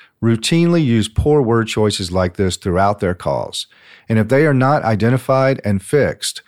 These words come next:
they will continue to use them and create negative experiences with those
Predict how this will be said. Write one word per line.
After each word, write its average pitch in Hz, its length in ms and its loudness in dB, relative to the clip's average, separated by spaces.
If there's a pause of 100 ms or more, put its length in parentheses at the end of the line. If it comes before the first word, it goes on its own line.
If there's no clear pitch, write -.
(220)
they 117 120 2
will 139 140 2
continue 165 540 0
to - 140 -4
use 147 320 2
them 87 380 -4
and 113 140 -2
create 123 320 2
negative 123 420 0
experiences 92 880 -2 (220)
with 98 180 0
those 110 480 0